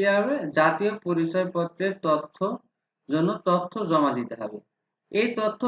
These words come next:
জমা দেওয়ার পর তথ্য যাচাই বাছাই করা হবে। তথ্য যদি সঠিক থাকে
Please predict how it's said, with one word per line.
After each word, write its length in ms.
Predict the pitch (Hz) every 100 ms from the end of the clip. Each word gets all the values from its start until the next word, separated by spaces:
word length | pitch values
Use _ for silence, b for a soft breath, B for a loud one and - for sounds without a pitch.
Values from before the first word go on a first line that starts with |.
| 233
জমা 280 | 185 180 190
দেওয়ার 240 | 190 214
পর 180 | 202 226 226
তথ্য 400 | 185 180 202 175
যাচাই 380 | 151 - 151 143
বাছাই 320 | 139 127 123
করা 260 | 123 117 113
হবে। 220 | 113 143 226 - _ _ -
তথ্য 180 | 233 233 262
যদি 220 | 247 240 240
সঠিক 400 | - 165 196 202 -
থাকে 300 | 147 135